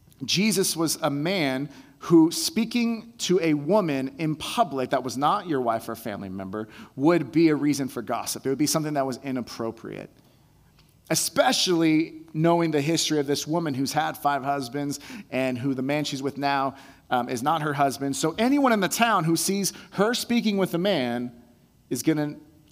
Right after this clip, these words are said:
automatically make some assumptions. As we see, they're false, but they would make them.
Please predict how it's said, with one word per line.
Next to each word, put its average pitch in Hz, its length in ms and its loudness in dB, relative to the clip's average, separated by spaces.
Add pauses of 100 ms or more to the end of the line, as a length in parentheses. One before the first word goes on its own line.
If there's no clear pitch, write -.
(120)
automatically 196 640 2
make 147 160 -2
some 135 160 -4
assumptions. - 640 -8 (920)
As 123 140 -4
we 139 80 0
see, 143 160 0
they're 131 100 0
false, 170 400 0
but - 120 -6
they 135 80 -2
would 135 120 -2
make 175 220 -6
them. - 160 -20